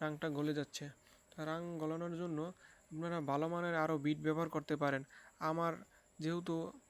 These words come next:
পুরান তাতাল, তাই আমি আর নতুন বিট ব্যবহার করলাম না। তামার, তামার বিট ব্যবহার করলে ভালো হয়। এটা আপনি বাজার থেকে কিনে আনতে পারবেন বা নিজে ঘরে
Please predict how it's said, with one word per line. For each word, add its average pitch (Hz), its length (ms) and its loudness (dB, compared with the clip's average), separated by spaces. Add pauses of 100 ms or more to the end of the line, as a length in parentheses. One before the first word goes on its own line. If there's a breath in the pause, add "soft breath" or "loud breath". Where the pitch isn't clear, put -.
পুরান 180 280 2
তাতাল, 165 320 0
তাই 160 200 2
আমি 160 160 0
আর 156 100 2
নতুন 156 340 -2
বিট 156 120 2
ব্যবহার 151 280 0
করলাম 147 400 2
না। 139 200 -2 (1400 loud breath)
তামার, 165 460 4 (960)
তামার 160 300 4
বিট 165 180 0
ব্যবহার 160 300 -2
করলে 165 280 0
ভালো 143 240 0
হয়। 143 160 0
এটা 156 260 0
আপনি 170 480 -2 (580 loud breath)
বাজার 170 400 0
থেকে 180 260 -2
কিনে 165 280 0
আনতে 160 220 0
পারবেন 139 360 -2
বা 143 100 2
নিজে 147 360 0
ঘরে 151 240 2